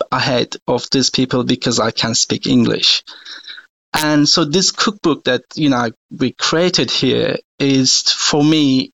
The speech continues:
is, I don't know how to explain, like a holy, uh, it's like a Bible for me. It's like a Quran for me,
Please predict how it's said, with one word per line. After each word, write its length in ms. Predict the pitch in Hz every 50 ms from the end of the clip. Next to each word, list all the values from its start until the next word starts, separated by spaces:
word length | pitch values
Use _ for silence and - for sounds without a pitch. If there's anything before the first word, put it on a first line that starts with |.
| _
is, 640 | - 135 131 127 131 127 127 127 - - - - - _ - - - - - - - - -
I 80 | 123
don't 100 | 139 143
know 80 | 151 151
how 200 | 139 - 147 131
to 160 | - - 147
explain, 200 | 123 - - 123
like 180 | 123 123 120 -
a 140 | 143 127 - - _ - -
holy, 840 | - - - - - 180 175 160 139 110 104 104 92 - - 50 - 107
uh, 240 | - 190 - - - -
it's 140 | 165 - -
like 200 | 208 208 - 170
a 60 | 147
Bible 540 | 135 117 - 135 139 143 151 131 139 123 117
for 200 | - - 127 117
me. 140 | 113 113
It's 160 | 120 - - 135
like 160 | 127 131 135
a 40 | 131
Quran 480 | - - - 147 135 143 147 139 139
for 220 | - - - - 123
me, 240 | 120 113 110 120